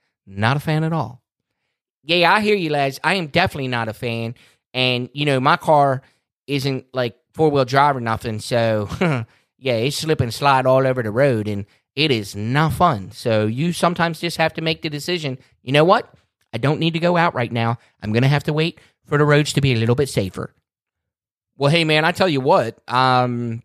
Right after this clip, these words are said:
that's actually really good that you mentioned it. I'm, I'm glad that you, you know, were using common sense like that. Not to say that you don't have it.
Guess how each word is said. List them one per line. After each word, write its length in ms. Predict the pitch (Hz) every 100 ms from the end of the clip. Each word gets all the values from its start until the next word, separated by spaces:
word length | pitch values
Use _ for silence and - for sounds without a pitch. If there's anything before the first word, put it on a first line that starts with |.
| _ _ 107
that's 340 | 127 180 -
actually 800 | 165 151 - 143 135 127 123 113 _ _ _ _
really 400 | 113 139 156 139
good 380 | 117 139 131 117
that 160 | 117 113
you 140 | 117
mentioned 480 | 117 131 127 110 98
it. 160 | 98 101
I'm, 220 | 113 113
I'm 160 | 120 117
glad 320 | 127 127 127
that 100 | 107
you, 560 | 110 113 113 110 107 - 107
you 100 | 110
know, 140 | 98
were 100 | 95
using 280 | 110 127 117
common 260 | 117 107 107
sense 280 | 107 104
like 160 | 104 101
that. 200 | 101 101
Not 240 | 117 113
to 60 | 113
say 240 | - 113
that 80 | 113
you 100 | 127
don't 240 | 135 143 143
have 320 | 120 92 87
it. 180 | 95